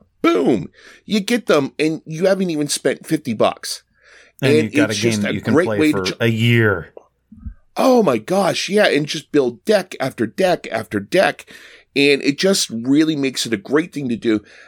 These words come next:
Speaker 1: It's a great game, a great price that you can play with. And still, it's one of those things that it doesn't get old. It's still such a vibrant game to play. That would be War's trading card game. Absolutely love that one.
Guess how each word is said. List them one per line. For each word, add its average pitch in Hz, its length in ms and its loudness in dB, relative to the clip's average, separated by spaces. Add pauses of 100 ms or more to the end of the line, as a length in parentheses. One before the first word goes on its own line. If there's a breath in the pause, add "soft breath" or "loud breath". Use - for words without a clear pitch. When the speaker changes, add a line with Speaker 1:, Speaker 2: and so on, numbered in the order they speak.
(100)
Speaker 1:
It's 135 180 0
a 139 60 2
great 131 440 -2
game, 131 380 -2 (100)
a 107 80 0
great 151 540 -4
price - 480 -2
that 107 160 -6
you - 60 -12
can 101 100 -4
play 123 320 0
with. 98 260 0 (440 loud breath)
And 147 120 2
still, 196 380 0
it's 139 220 -4
one 151 120 0
of 170 60 -4
those 151 240 0
things 127 300 -4
that 113 260 2
it 110 200 -4 (120)
doesn't 131 500 0
get 117 280 0
old. 92 360 2
It's - 140 -6
still 147 320 2
such - 460 -2
a 107 100 0
vibrant 110 640 -2
game 92 280 -4
to 101 100 -4
play. 85 480 -2 (480 loud breath)
That 131 200 2
would 151 160 2
be 127 160 -2
War's 131 720 2 (160)
trading 123 540 0
card 92 400 0
game. - 360 -10 (240)
Absolutely 147 540 -2
love 85 240 -2
that 60 220 -8
one. - 160 -18